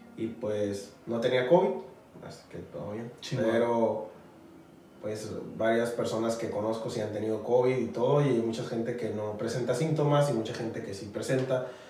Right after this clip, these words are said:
Speaker 1: y hay muchas personas que no les dio, güey, pero se les, era de que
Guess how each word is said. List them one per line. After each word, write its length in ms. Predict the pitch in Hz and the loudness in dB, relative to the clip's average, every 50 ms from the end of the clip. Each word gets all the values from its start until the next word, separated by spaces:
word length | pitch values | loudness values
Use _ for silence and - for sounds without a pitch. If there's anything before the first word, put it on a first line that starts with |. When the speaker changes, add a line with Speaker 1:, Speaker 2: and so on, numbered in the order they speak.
| - - - - - | -20 -20 -20 -8 2
Speaker 1:
y 80 | 113 | 4
hay 80 | 123 123 | 4 6
muchas 300 | 123 127 127 143 135 131 | 6 4 4 2 2 4
personas 460 | - 135 120 117 123 120 127 131 131 | 4 2 4 4 4 4 4 4 4
que 140 | - - 117 | 2 2 2
no 140 | 113 117 117 | 4 4 6
les 220 | 127 135 135 135 139 | 6 6 6 6 6
dio, 200 | 151 156 156 147 | 8 8 8 10
güey, 280 | 147 147 147 147 143 143 | 10 8 8 8 6 6
pero 400 | 135 131 120 117 113 113 107 - | 6 6 6 6 6 4 2 0
se 100 | - - 113 | -2 -2 -2
les, 320 | 113 110 110 - - - - - - - - - - - 113 | -2 -2 -2 -4 -8 -12 -14 -16 -18 -18 -18 -18 -14 -8 -2
era 180 | 113 117 120 | 2 4 6
de 140 | 123 120 120 | 6 6 4
que 360 | 117 110 107 107 104 101 101 | 2 2 0 0 0 0 0